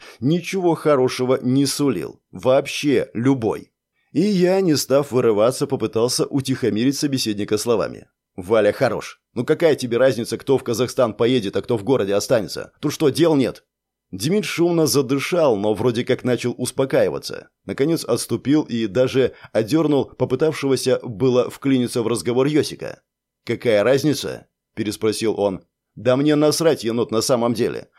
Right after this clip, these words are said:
Но Петрович сказал тебя послать, и я тебя пошлю. Короче, решай сам, как поедешь, здоровым или не очень».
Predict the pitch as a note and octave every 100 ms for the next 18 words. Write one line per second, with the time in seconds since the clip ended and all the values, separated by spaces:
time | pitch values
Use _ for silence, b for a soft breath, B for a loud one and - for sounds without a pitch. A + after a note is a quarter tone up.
0 | b C3+ C3 D#3 F3+ E3 A2 G#2+ G#2 A#2
1 | C#3+ D3 A#2 G#2+ G#2+ A2 G2+ F#2 - _
2 | - E3 G#3 G#3 G3 G3 F3 C3+ F#2+ -
3 | _ _ _ _ _ B2 B2 D#3 D3 G#2
4 | G#2 A#2 C3 B2+ D#3 B2 - A#2 - G#2
5 | G2+ G2 F#2 D#2+ C3 D3+ C#3 - A2 A#2+
6 | C3+ C3 E2+ - -